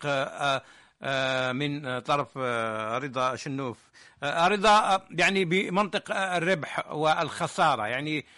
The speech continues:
نكاد نتفق على أن خليفة حفتر هو الآن أول، آه، الخاسرين الظاهرين في المشهد، آه، الليبي. بمنطق الر-، الرابحين والخاسرين، من هم هؤلاء ب-، من وجهة نظرك؟ ما الذي يمكن أن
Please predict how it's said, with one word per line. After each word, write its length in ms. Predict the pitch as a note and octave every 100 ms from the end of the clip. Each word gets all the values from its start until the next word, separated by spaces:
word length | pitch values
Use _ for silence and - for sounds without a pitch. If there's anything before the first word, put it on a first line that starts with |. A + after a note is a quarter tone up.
| - _
نكاد 380 | D3+ - F#3 C#3+
نتفق 480 | E3 - D3 E3 -
على 180 | C3+ D3
أن 360 | - D#3+ D3+
خليفة 760 | C#3+ B2+ C#3+ D3 - D#3 C#3 B2+
حفتر 520 | - E3 - E3 C#3+
هو 140 | C#3
الآن 380 | C#3+ - D#3+ D#3 -
أول، 320 | D#3+ D3+ C#3 - - _ _
آه، 380 | B2 B2 B2 B2+
الخاسرين 760 | B2+ - D3+ - D3+ E3+ D#3
الظاهرين 680 | C#3 B2 C3+ C3+ C#3 D3+ C#3
في 240 | - C#3
المشهد، 460 | B2+ C3+ D3 C#3 B2+ - - - _
آه، 220 | C3 C3
الليبي. 440 | C#3 C#3+ D3 A#2+ A#2
بمنطق 440 | B2+ G3 G3+ G#3+
الر-، 260 | F#3+ G3 G#3
الرابحين 600 | F#3 F#3 E3 - F3+ F3
والخاسرين، 960 | D#3+ D#3+ E3 D3 - E3+ C#3+ D#3 C#3 D3+
من 180 | A3+
هم 280 | G3 F3+ F3 - - _
هؤلاء 580 | D3 E3+ D#3+ D#3 D#3+ E3
ب-، 360 | - C#3 D#3 D#3
من 280 | D3 D3 D#3
وجهة 260 | C3+ C3+
نظرك؟ 360 | D3 C#3+ B2+ A2
ما 60 | F3+
الذي 220 | F3+ D#3+
يمكن 300 | F3+ - E3
أن 240 | E3 D3